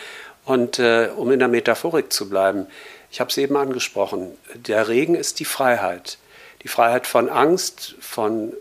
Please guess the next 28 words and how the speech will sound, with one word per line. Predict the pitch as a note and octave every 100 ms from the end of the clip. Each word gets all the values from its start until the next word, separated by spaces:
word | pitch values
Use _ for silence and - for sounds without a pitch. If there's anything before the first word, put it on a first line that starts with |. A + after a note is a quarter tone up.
| -
äh, | A#2 G#2 -
Krieg | - C3+ F3 - - - - - - _
und | C3 D#3+ -
die | C#3
Freiheit | B2 A2+ C3
von | - A#2
Diktatur, | C3 - A#2 - A#2+ C3+ D#3+ - - - - C#3
die | C3
da | C3 D3
zu | - C3+
einer | C3 C#3
Entfaltung | C3+ - C3+ C3+ G#2
kommt. | F#2 A2+ G2 - - - - - - _
Und, | B2 A2 A2+ -
äh, | B2 A2+ G#2 - -
wenn | B2 B2
man | B2 A#2
dann | C3 E3+
aber | E3 C3 A#2+
sieht, | A2+ C3 E3+ - B2
wie | B2+ C3 B2+ B2+ -
vereinzelte | - - - C3 A#2+ G3 - B2 G#2+ A2 F#2 - _ _ _ _ _ _ _ _ -
Kulturschaffende | - G#2 D3 D3+ - G#2 - F2+ F2+ F#2+ - -
durch | B2 A#2
diese | A#2+ A#2+ G#2+
Stadt | - C3 - -
gehen | D3 D3+ D#3 D3+ - - -
und | B2 C3